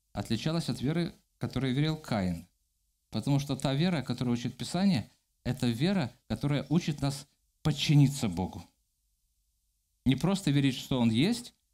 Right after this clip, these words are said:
но верить, как последний стих мы прочитали, «Ищущим Его воздаёт», подчиниться. Каин же хотел своей верой подчинить Бога себе. Я попытаюсь обосновать. Почему?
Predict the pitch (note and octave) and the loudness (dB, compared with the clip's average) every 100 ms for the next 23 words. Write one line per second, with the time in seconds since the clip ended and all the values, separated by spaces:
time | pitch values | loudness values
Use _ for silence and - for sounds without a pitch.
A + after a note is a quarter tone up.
0 | _ - B2 D3+ A3+ A#3 F3 - - D3+ | _ 0 2 4 2 0 -6 -6 -6 -2
1 | F3 E3 E3 E3+ - D3 C#3+ - C#3 F#3 | 2 2 2 0 0 -4 -4 -2 2 4
2 | F3+ D#3 - C#3+ C#3 C3 A#2+ A2+ B2+ A#2 | 4 2 4 4 4 2 0 2 4 4
3 | F#2 - B2+ - C#3 C3 - F2+ - _ | 2 -4 -4 2 6 4 2 -12 -16 _
4 | _ _ _ _ _ _ _ _ _ _ | _ _ _ _ _ _ _ _ _ _
5 | - C#3+ A#3+ G3+ A#2+ F#2+ F2 A#2 A#2+ A2 | -2 4 6 6 4 0 0 -2 0 -2
6 | - - C3 C3+ B2 B2+ G3+ C#3+ G#2+ - | -4 -4 0 2 4 2 2 0 -2 -6
7 | _ _ _ - _ _ _ _ E3+ - | _ _ _ -20 _ _ _ _ 0 2
8 | - F3+ E3 E3 B2 - - - - C3 | 2 6 10 10 6 0 -14 -18 -4 0
9 | D#3+ D3 F#2 A2 _ _ _ _ _ _ | 0 0 -2 -6 _ _ _ _ _ _
10 | _ - - C#3 A2+ D2 - _ _ _ | _ -4 0 2 2 0 -6 _ _ _
11 | _ _ _ _ _ _ _ G#2 E3+ F#3 | _ _ _ _ _ _ _ 0 0 0
12 | D3 - C#3 C3+ A#2+ A#2+ - G#2+ F2 - | -2 -2 -2 -2 -4 -2 -2 -2 -2 -8
13 | _ _ _ _ _ _ _ - D3+ - | _ _ _ _ _ _ _ -4 -2 4
14 | D3 F2+ | 4 4